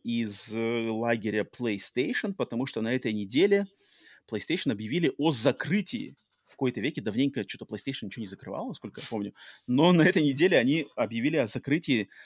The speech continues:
маленькой, душевненькой, на самом деле, блин, студии, которой под эгидой PlayStation особо ничего даже и не удалось себя как-то показать, мне кажется. Студия под названием Pixel Opus, которая, э,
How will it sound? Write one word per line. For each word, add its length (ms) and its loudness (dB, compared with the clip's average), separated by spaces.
маленькой, 840 2
душевненькой, 720 0
на 100 -4
самом 300 -2
деле, 180 -2
блин, 180 -4
студии, 580 -2
которой 440 2
под 200 0
эгидой 440 2
PlayStation 480 -4
особо 280 -4
ничего 240 -6
даже 280 -8
и 240 -12
не 120 -8
удалось 460 -6
себя 220 -8
как-то 240 -20
показать, 380 -10
мне 100 -4
кажется. 380 -12
Студия 320 0
под 160 0
названием 480 2
Pixel 360 -4
Opus, 540 -2
которая, 1000 2
э, 280 -4